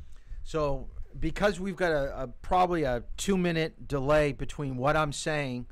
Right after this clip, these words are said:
and how you respond to the question, uh, this program,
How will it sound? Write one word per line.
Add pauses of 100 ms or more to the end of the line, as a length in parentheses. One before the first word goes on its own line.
(420)
and
how
you
respond
to
the
question, (680)
uh,
this
program,